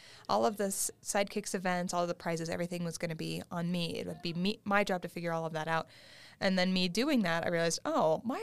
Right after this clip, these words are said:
idea is not the best one in the room. There are a lot of other good ideas in here, and a lot of them are more <laughs> relevant. They're from people who are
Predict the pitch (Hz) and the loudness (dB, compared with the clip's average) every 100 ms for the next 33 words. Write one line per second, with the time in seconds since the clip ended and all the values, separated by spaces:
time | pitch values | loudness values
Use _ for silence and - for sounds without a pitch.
0 | 427 349 320 254 233 254 220 233 226 220 | 0 2 0 2 0 0 -2 -2 -2 0
1 | 226 202 165 175 180 160 170 - 311 311 | 0 0 0 2 2 0 -6 -6 0 2
2 | 233 277 240 214 208 175 180 180 160 165 | 2 2 2 2 2 2 2 2 2 0
3 | 170 170 165 160 - - 180 175 - 180 | -2 -2 -4 -6 -6 -4 -4 -4 -4 -2
4 | 202 302 214 170 156 170 214 185 240 190 | -2 -2 -2 -2 -2 0 0 2 2 0
5 | - - - 220 - 214 - 226 208 202 | 0 -4 0 -2 0 -4 -4 -4 -4 -2
6 | 202 185 180 | 0 0 0